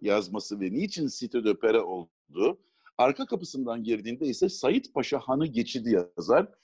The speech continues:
O Said Paşa'nın hangi Said Paşa olduğunu kimse merak etmez. Dolayısıyla orada çok fazla farklı kültürün birbiriyle gerçekten değişik bir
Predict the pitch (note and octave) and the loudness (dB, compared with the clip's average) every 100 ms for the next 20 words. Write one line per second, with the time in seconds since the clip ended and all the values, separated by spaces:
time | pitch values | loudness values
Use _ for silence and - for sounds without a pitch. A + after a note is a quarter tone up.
0 | _ D#3+ D#3+ E3 A3 - C3+ - C3+ E3 | _ 0 2 2 0 0 0 2 0 0
1 | D3 G#3+ D#3+ - A#2+ - G#2+ - C3+ G#2+ | -2 0 -2 0 -2 -2 -4 -2 0 -2
2 | F#2+ D3 - C#3+ - D3+ B2 A#2+ A#2 A2 | -2 -4 -2 0 0 2 2 2 2 2
3 | F2+ E2 - F#2 D#3 A3+ G3+ C3 - - | 0 -8 -2 2 2 2 2 2 0 -20
4 | - - - - D3 F3+ E3 F#3+ G#3 - | -20 -20 -4 2 4 4 0 -2 -2 2
5 | C3+ A2 G#2+ G#2+ F#2+ _ _ _ G#2 G#2 | 2 2 4 4 2 _ _ _ 0 0
6 | - G#3 - C3+ - A#2 G#2+ F2+ G2 G2+ | -4 -6 -2 -2 -2 -4 -4 0 0 0
7 | A2+ C#3 C#3+ C3+ A2 - _ - G#2+ D3 | 2 2 6 4 4 -4 _ 0 4 4
8 | - D3+ - C3+ G#2+ G#2+ A2 - C3+ - | 2 0 0 -2 0 0 0 -2 -10 -4
9 | A2 F#2 | -4 -4